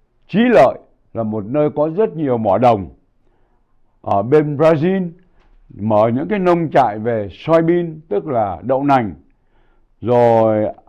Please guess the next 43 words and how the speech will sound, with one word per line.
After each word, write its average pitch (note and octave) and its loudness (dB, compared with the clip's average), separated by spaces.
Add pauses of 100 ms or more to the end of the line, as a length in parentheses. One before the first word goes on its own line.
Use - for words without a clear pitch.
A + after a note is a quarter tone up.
(200)
Argentina F3+ 4 (800)
là A#2 2
những F3+ -8
nơi D#3+ 4
mà D3 -6
có D#3+ -8
gọi C3 2
là G#2+ -4
đất C#3+ -2
hiếm. G#3+ 0 (880)
Nhưng F#3 2
đến F#3+ 2 (220)
hai F3+ 0
nghìn B2 0
mười A#2 -2
bảy G2+ -2
trở G#2+ -2
đi, D3+ -2 (560)
Tàu C3+ 4
Cộng B2+ -4
ngưng, G3 2 (180)
không E3 -6
còn A2+ -2
bỏ G2 -2
tiền A#2+ -2
vào B2 -2
nữa B2 -6
vì D3 0 (300)
dân D#3+ 2
địa B2+ 0
phương D#3 -4
người C3+ -4
ta - -6
phản F#2 -10
đối. B2+ 0 (840)
Người A2+ -4
ta D3 4
nổi A#2 2
lên D3 0
giết G#3+ 2
mấy F#3+ -4
tên D#3 -2
tàu, G2+ -4